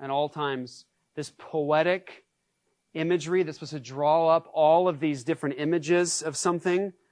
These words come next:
And it's amazing because, watch this, ready? People will say, "Well, do you inter-, interpret the Bible literally, spiritually?" And I'm gonna say that's a false dichotomy. 'Cause in certain places you have to interpret it what?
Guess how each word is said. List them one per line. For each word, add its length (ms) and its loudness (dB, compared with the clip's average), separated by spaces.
And 120 -2
it's 120 -4
amazing 500 0
because, 340 -2
watch 280 0
this, 340 -6
ready? 380 -4
People 220 -2
will 100 4
say, 180 2
"Well, 120 0
do 100 -4
you 140 2
inter-, 340 -2
interpret 360 -2
the 60 -2
Bible 380 2
literally, 640 0
spiritually?" 920 2
And 120 2
I'm 20 6
gonna 100 2
say 120 0
that's 100 -2
a 60 -4
false 320 4
dichotomy. 880 2
'Cause 140 -2
in 60 2
certain 280 -2
places 440 -2
you 60 -4
have 240 2
to 80 -2
interpret 380 -2
it 80 0
what? 400 2